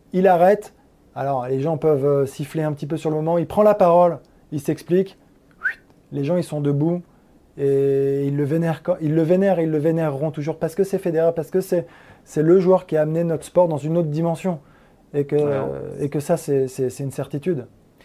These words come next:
Speaker 2: Andy
Speaker 1: voilà, c'est le
Speaker 2: Murray,
Speaker 1: seul point.
Speaker 2: ouais, Andy Murray l'a défendu, hein, sur les réseaux
Speaker 1: Et
Speaker 2: sociaux en disant, lui qui a été longuement blessé, il dit mais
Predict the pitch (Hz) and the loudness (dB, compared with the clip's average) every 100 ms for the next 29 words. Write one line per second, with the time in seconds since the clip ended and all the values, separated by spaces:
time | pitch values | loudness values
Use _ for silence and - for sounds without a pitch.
0 | - 190 208 180 147 147 170 - 143 127 | -2 4 6 6 6 6 6 2 -2 -8
1 | _ _ 147 123 104 - 139 151 160 175 | _ _ -4 -4 -4 -2 0 4 4 4
2 | 147 139 139 110 107 110 - 113 110 110 | 2 0 -2 -4 -4 -6 -6 -4 -2 2
3 | 226 196 107 - 139 127 113 120 143 135 | 2 2 -2 -4 -2 -2 -2 0 2 2
4 | 135 127 120 131 120 120 123 123 120 117 | 2 0 2 0 0 -2 -4 -4 -4 -4
5 | 151 139 117 143 123 | -4 -4 -4 -6 -6